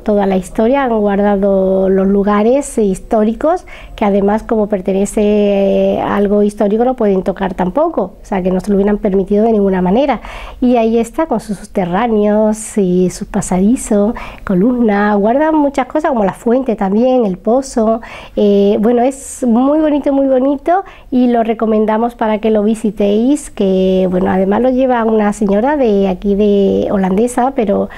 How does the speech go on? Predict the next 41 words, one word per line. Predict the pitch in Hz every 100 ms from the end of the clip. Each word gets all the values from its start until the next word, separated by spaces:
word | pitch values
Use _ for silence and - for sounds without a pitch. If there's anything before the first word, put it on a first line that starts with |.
| - -
que | - 226
lleva | 240
muchos | 294 302 269 247
años | 220 208
en | 202
Marbella, | 196 226 285 254
muy | 214
conocida, | 220 202 - 233 214
Virginia, | 190 180 - 285 240 220 254 - - -
y | 254 233
yo | 220 233 233
recomiendo | 240 220 208 233 254
que | 247
os | 202
deis | 208 208
un | 208
paseíto | 208 190 202 196 214
por | 208
allí, | 196 190 214 269 285
vayáis | 220 196 196 202 220 262 285 262
y | 202
disfrutéis | 196 - 190 220 247 262 214
de | 208 196 190
cosas | 214 247 240
tan | 226
bonitas | 220 220 226
que | 208
tenemos | 208 220
aquí | 220
en | 214
Andalucía, | 208 202 190 - 220 277 - - - - -
que | 220
realmente | 220 220 220 220 220 240 240
a | 233
mí | 262
me | 339
sorprendió | 339 330 285 277
mucho | 285 285
ver | 277 269
tantísimo | 262 254 254 262
extranjero. | 247 247 220 214 262 247 240